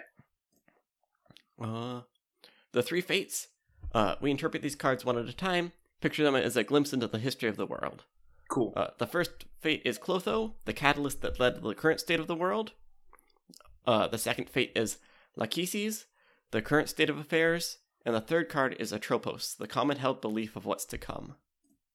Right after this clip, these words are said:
Speaker 1: So our Clotho is famine, blighted soil, fallow fields, poisoned rivers.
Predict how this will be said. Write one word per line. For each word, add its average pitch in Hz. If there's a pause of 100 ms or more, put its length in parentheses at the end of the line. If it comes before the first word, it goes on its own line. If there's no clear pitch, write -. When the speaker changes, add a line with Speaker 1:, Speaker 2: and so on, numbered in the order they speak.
(1200)
Speaker 1:
So -
our 98
Clotho 156
is 120
famine, 110 (220)
blighted 135
soil, 120 (680)
fallow 131
fields, 117 (500)
poisoned 117
rivers. 71